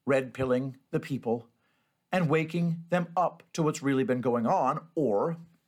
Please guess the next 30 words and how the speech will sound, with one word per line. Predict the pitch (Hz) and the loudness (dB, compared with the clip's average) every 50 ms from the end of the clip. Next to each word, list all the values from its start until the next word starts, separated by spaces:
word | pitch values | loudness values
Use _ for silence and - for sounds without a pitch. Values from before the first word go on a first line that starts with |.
| _ _ _ _ _ _ _ _ _ _ _ _ _ _ - - | _ _ _ _ _ _ _ _ _ _ _ _ _ _ -12 -6
sign | - - - 160 139 139 147 147 | -2 0 2 2 2 2 2 0
on | 135 127 | 0 0
the | 131 135 | 0 2
dotted | 117 123 101 101 110 107 107 | 2 2 0 0 -2 -2 -2
line, | 107 104 104 101 101 98 | -2 0 -2 -2 -4 -6
take | - 104 104 101 - | -8 -8 -8 -6 -6
the | - 101 | -6 -4
big | 87 110 107 101 | -4 -4 -4 -2
dollars, | 90 104 92 95 90 87 92 92 - | -2 -2 -2 -2 -2 -4 -6 -8 -8
and | - 110 107 | -8 -6 -6
become | 110 110 - 107 98 | -4 -4 -4 -6 -6
a | 101 | -6
corporate | - - 113 98 - 107 113 107 - 113 | -6 -6 -6 -6 -4 -4 -4 -4 -4 -6
drone | 107 117 113 107 98 92 87 87 85 - - - - - _ | -4 -2 -2 -2 -2 -4 -8 -10 -14 -16 -20 -20 -20 -12 _
who | - 151 | -6 -6
play | 151 - 165 151 135 | -4 -2 0 0 2
acts | 113 104 101 101 - - - | 2 0 0 -2 -4 -4 -2
at | 143 127 - | -2 -2 -2
fighting | - - 127 120 117 131 123 | -2 -4 -2 -2 -2 -2 -2
all | 110 113 127 | 0 0 0
the | 131 | 0
liberals | 135 131 131 117 110 127 123 127 127 120 | 0 0 0 0 2 2 2 2 2 0
on | 131 135 135 | -2 -2 -2
the | 135 | -2
usual | 127 127 131 131 113 123 127 135 131 | 0 0 0 0 0 0 -2 -2 0
comfortable | - 135 127 113 135 135 131 139 | -2 -4 -2 -2 -2 0 0 0
subjects | 135 - 127 110 95 123 127 123 - 139 | 2 2 0 0 0 0 -2 -2 -2 -4
and | 127 127 | -2 -2
staying | - - 139 131 127 131 | 0 0 2 2 2 0
away | 143 139 120 117 107 104 98 95 | 0 0 0 2 2 0 0 -2